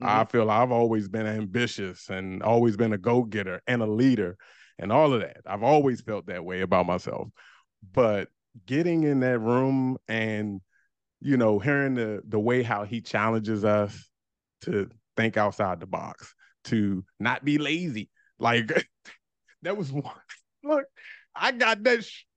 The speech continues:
Speaker 1: that was something that he did say to me <laughs>
Speaker 2: Uh-huh.
Speaker 1: directly was, "Bro, hold up." With, like, I, I, the question that I asked, he's like, "Sound like you don't want it.
Speaker 2: Mm.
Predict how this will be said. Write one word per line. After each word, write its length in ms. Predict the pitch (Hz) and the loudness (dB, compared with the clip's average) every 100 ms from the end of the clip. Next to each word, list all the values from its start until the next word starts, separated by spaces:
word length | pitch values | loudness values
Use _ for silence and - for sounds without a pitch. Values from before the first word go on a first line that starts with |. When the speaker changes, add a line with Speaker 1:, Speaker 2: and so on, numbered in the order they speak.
| - | 0
Speaker 1:
that 220 | 220 294 220 | 0 0 -4
was 340 | 220 202 151 | -2 -2 0
something 340 | 214 185 170 | 0 2 0
that 120 | 175 185 | 0 -2
he 140 | 196 | -4
did 400 | 170 302 302 180 | -2 2 2 2
say 240 | - 131 | 0 0
to 180 | 120 147 | -2 -4
me 220 | 123 131 - _ _ | -2 -2 -4 _ _
<laughs> 260 | _ _ - | _ _ -14
Speaker 2:
Uh-huh. 380 | 113 127 156 196 _ _ _ _ _ _ _ - | -6 -4 -4 -4 _ _ _ _ _ _ _ 0
Speaker 1:
directly 680 | 175 165 165 165 139 117 117 - - - | 2 2 0 0 0 -4 -6 -14 -18 -6
was, 440 | 165 160 151 147 - - - | 0 4 4 0 -10 -20 0
"Bro, 400 | 196 226 147 - _ _ | 4 6 4 0 _ _
hold 160 | 214 226 | 2 4
up." 120 | 214 | 4
With, 120 | 220 | 2
like, 180 | 202 196 190 _ | 2 0 -4 _
I, 80 | 127 - - | -12 -12 -16
I, 80 | 123 _ _ _ _ _ _ - | -16 _ _ _ _ _ _ -4
the 120 | 147 | -2
question 520 | - 240 233 - 170 | 4 4 2 -2 0
that 100 | 160 | 2
I 140 | 151 | 2
asked, 480 | 135 240 208 180 - _ | 2 0 -2 -6 -12 _
he's 140 | 208 196 | -14 -4
like, 340 | 170 139 123 110 _ _ _ _ _ _ _ _ _ | 2 2 0 -4 _ _ _ _ _ _ _ _ _
"Sound 300 | - 240 254 | -4 2 4
like 120 | 254 190 | 4 4
you 60 | |
don't 220 | 214 240 | 4 4
want 200 | 254 359 151 | 4 4 0
it. 140 | - _ _ _ _ _ _ _ _ _ _ | -6 _ _ _ _ _ _ _ _ _ _
Speaker 2:
Mm. 380 | 110 113 110 101 | -12 -10 -10 -12